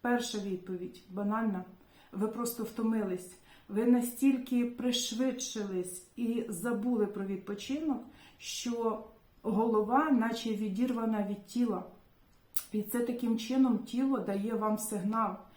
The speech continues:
«Зупинись, дай мені спокій, дай мені відпочинок». І найкращий спосіб в такому випадку — це дійсно зробити паузу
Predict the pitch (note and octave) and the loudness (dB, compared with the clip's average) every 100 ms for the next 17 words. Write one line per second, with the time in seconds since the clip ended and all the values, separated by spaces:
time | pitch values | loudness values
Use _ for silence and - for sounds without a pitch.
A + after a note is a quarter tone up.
0 | - - F#3 A3 A3+ A3+ A3+ G#3 - - | -20 -14 -8 -8 -2 0 0 0 -4 -12
1 | - - F#3 G#3+ G#3 G3 F#3+ F#3+ - - | -18 -10 -4 0 0 0 0 -2 -6 -4
2 | B3 D#4+ A#3 G3 - - - F#3+ A3 A3+ | -4 -2 -4 -6 -10 -14 -6 0 0 2
3 | G#3+ G3+ G#3 G#3+ G#3+ G#3+ G#3 F#3 - - | 0 0 -4 -8 -8 -4 -4 -6 -10 -20
4 | - - - _ - A3+ A3+ A#3 A3+ - | -20 -20 -20 _ -6 -4 -4 -6 -6 -2
5 | A#3 A#3+ C4 C#4 C#4 B3 A#3 - C#4 F4+ | 2 2 4 2 2 -2 -4 -4 -2 -2
6 | C#4+ B3+ - - A3 A#3+ A3+ G#3+ G#3 F#3 | -4 -8 -8 -8 0 2 2 2 0 0
7 | - - F3+ - - A3+ F#3+ A#3 B3+ - | -8 -8 -8 -6 -6 -4 -2 0 0 0
8 | G#3+ F3 G3 F#3 G3+ G3+ - A3+ D4 C#4+ | -2 -2 -4 -2 -4 -4 -6 -2 -2 -2
9 | B3 | -6